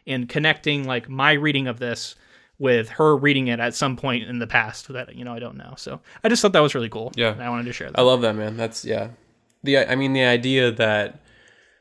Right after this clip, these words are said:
Speaker 2: that it is kind of this shared experience, even, even if it's not currently, it's some, somebody went through something that you're currently also going through. And it's, like, an exact shared experience. And I don't think you can do that with anything except, I mean, you could do it with a film as well,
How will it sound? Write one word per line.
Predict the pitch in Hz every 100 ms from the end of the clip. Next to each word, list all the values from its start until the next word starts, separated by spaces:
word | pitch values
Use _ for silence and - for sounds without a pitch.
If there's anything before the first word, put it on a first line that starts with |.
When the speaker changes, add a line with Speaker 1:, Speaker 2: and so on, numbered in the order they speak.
| _ -
Speaker 2:
that | 123 110
it | 113
is | 120 120
kind | - 117 107
of | 107
this | 110
shared | - 113 107
experience, | - 120 110 110 -
even, | - 127 117 117 -
even | 117 113
if | 113 110 - -
it's | 98 - 120 -
not | 117 -
currently, | - 131 120 110 107 107
it's | -
some, | 127 123
somebody | 120 123 117 135 127
went | 120 120
through | 117 113
something | 120 110 110
that |
you're | 110 110
currently | - 120 113 110
also | 110 107 120
going | 110 110 107 104
through. | 107 120 131
And | 127
it's, | 117
like, | 123 117 131 123
an | 135 127
exact | 123 107 120 117 -
shared | 127 110
experience. | 101 123 113
And | 110
I |
don't | 117 147
think | 170
you | 151
can | 135 113
do | 120
that | 135
with | 110
anything | 107 117 110 113
except, | 104 - -
I | 131
mean, | 127
you | 123
could | 131
do | 120 120
it |
with | 113
a | 107
film | - 110 107
as | 104
well, | 107 107